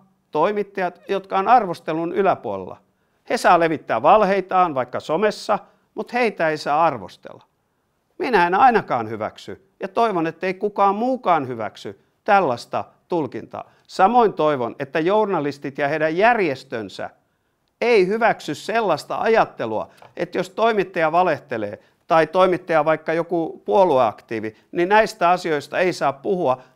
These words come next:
Pitää vain puhua siitä, mitä hän on kirjoittanut. Eihän se näin voi olla. Ja sama koskee tutkijoita.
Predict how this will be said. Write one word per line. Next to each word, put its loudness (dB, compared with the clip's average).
Pitää 0
vain 2
puhua 0
siitä, -2
mitä -2
hän -6
on -6
kirjoittanut. -8
Eihän -2
se -2
näin 2
voi -4
olla. -8
Ja -10
sama 0
koskee -4
tutkijoita. -4